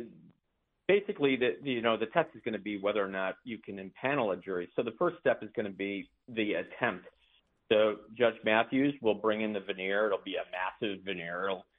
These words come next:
probably be three or four different panels than you would normally get. And, uh, whether or not, you know, everyone within that panel or twelve, the, and a few alternates, four or five alternates, can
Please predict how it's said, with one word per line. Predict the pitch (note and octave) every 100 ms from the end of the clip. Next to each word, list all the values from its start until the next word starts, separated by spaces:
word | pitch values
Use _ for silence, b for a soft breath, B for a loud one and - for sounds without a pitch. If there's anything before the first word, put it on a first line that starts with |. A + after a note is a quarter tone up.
| _ _ -
probably | G2 G2+
be | F#2 G2 F2+ -
three | A#2+ A2+
or | A2 -
four | G#2+
different | G#2 A#2+ G#2+
panels | - A2 G#2 G#2 G#2+ -
than | G2 G2
you |
would | F#2+ F#2
normally | G2+ G#2 G#2 G#2
get. | F2+ G2+ - - _ _ _ _ -
And, | A2+ A2+ A2 A2 G#2+ G#2+ - _ _ G#2+
uh, | A2 G#2+ F#2+ - _ _ - A2+
whether | A2+ C3 C3
or |
not, | A#2 A2+ A#2 - A#2+ - _
you | - G#2
know, | G2+ G2 G2 - _ _ _ _ -
everyone | B2+ C3 A2+ A#2 A2+
within | G#2+ A2 G2+
that | G2+ -
panel | G2+ G2+ A2
or | A2 G2+ F2+ -
twelve, | A2+ A2 A2+ A#2+ _ -
the, | G2 - _ -
and | G#2+
a | F2 - -
few | A2
alternates, | A2 A#2 G2+ G2+ - - _
four | A#2 G#2+
or | -
five | G#2 F#2+
alternates, | A2+ - F#2+ G#2 - _ _ _ _ _ -
can | A#2+ A2+ A2